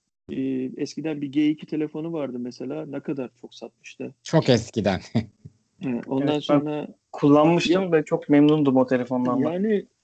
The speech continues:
Speaker 1: düşünüyorum şöyle, G üç, G dört, G beş yani sanki şey gibi oldu, hani G üçte, G dörtte böyle sıtmaya yakalandı. G beşte işte ipini çektiler. Ondan sonra zaten artık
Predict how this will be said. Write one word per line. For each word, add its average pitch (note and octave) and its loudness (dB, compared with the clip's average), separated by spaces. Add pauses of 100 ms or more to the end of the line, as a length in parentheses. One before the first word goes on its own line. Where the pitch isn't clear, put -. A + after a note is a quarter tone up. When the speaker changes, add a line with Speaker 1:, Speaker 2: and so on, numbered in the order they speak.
(180)
Speaker 1:
düşünüyorum G#3+ 0
şöyle, G#3 -2 (720)
G D#3+ -2
üç, G3 -14 (200)
G F3 -4
dört, G#3 -8
G F#3 -8
beş E3+ -12
yani F3 -10
sanki G3+ -14
şey G3 -4
gibi F3+ -10
oldu, A#2+ -8
hani D3 -10 (680)
G D#3 4
üçte, F#3 -2
G E3+ -2
dörtte F3 -6
böyle E3 -4
sıtmaya E3 -6
yakalandı. D3 -6
G D3+ -4
beşte E3+ -8 (480)
işte - -6 (100)
ipini F3 -8
çektiler. E3 -6 (760)
Ondan E3+ -4
sonra D#3+ -12
zaten F3 -10
artık - -16